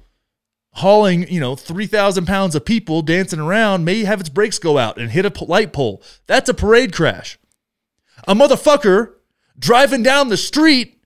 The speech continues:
knowing what he's doing, running people down like it's goddamn Grand Theft fucking Auto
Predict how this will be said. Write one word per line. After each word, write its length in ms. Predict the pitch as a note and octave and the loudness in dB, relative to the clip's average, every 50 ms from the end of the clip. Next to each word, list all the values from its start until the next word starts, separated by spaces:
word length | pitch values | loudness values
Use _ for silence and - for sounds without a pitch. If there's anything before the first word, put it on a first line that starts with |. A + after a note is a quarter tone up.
| _ _ _ _ _ _ | _ _ _ _ _ _
knowing 440 | C#3 D3+ G#3+ C#4+ D#4 D4+ D4 C4+ B3+ | -4 2 4 4 6 6 4 4 4
what 140 | C4+ C4 B3+ | 4 4 4
he's 160 | A#3 F#3 C#3 | 2 -2 -2
doing, 400 | - C#4+ D4+ C#4 B3 A#3 G#3+ - - - - | 0 0 2 4 2 2 0 -2 -10 -20 -14
running 340 | - C#3 F#3 C4+ D#4 D#4 C4+ | -2 2 4 4 4 4 2
people 280 | - B3 C4 - B3+ A3+ | 2 0 2 2 2 2
down 340 | D#3+ B3 C#4 D4+ D4+ D4 C4 | 4 4 4 6 4 4 2
like 160 | A#3 G3 - | 2 0 0
it's 140 | F#3+ - - | -4 -4 0
goddamn 460 | - B3 C4 C4 F#3+ C4+ C4 A#3+ F#3 | 2 2 2 2 2 2 0 0 0
Grand 340 | - G3 A#3 B3+ B3+ - - | 0 0 0 0 0 0 0
Theft 180 | C4 B3 B3 | 0 0 0
fucking 380 | - - C#4+ C#4 B3+ - G#3 F3 | -2 0 0 0 0 -2 -4 -4
Auto 720 | - F#3+ C#4 D#4 E4+ E4 F#3+ C#3+ C#3+ E3 B3 C#4+ - | 0 0 2 2 4 4 4 4 4 4 2 0 -2